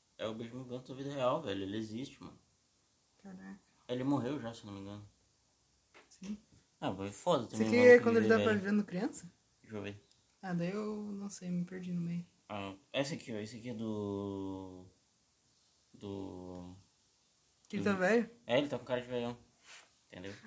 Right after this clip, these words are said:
Speaker 2: Ah, só uma criança <laughs> com cara de velho.
Speaker 1: É, isso aí, entendeu?
Speaker 2: Então.
Speaker 1: Então
Speaker 2: Trata seu-, seus idosos bem.
Speaker 1: Oi? Trata
Speaker 2: Trata
Speaker 1: seus
Speaker 2: seus
Speaker 1: idosos
Speaker 2: idosos
Speaker 1: bem,
Speaker 2: bem.
Speaker 1: porque eles podem morrer de ataque cardíaco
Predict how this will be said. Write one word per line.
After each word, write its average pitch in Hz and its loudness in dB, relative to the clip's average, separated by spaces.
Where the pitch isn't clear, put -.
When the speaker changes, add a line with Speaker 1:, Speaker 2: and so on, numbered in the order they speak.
Speaker 2:
Ah, 240 -2
só 208 -6
uma 226 -2
criança 214 0
<laughs> - -20
com 185 -14
cara 185 -4
de 185 -14
velho. 180 -2
Speaker 1:
É, 143 -2
isso 123 -8
aí, 127 -10
entendeu? 107 -12
Speaker 2:
Então. 214 -20
Speaker 1:
Então 120 -4
Speaker 2:
Trata 247 0
seu-, 285 0
seus 262 -4
idosos 220 -2
bem. 180 -2
Speaker 1:
Oi? 120 -2
Trata - -16
Speaker 2:
Trata 190 0
Speaker 1:
seus 214 -4
Speaker 2:
seus 233 4
Speaker 1:
idosos 214 4
Speaker 2:
idosos 175 0
Speaker 1:
bem, 160 -2
Speaker 2:
bem. - -20
Speaker 1:
porque - -18
eles 120 -10
podem 123 -8
morrer 113 -6
de 113 -12
ataque 110 -12
cardíaco 107 -12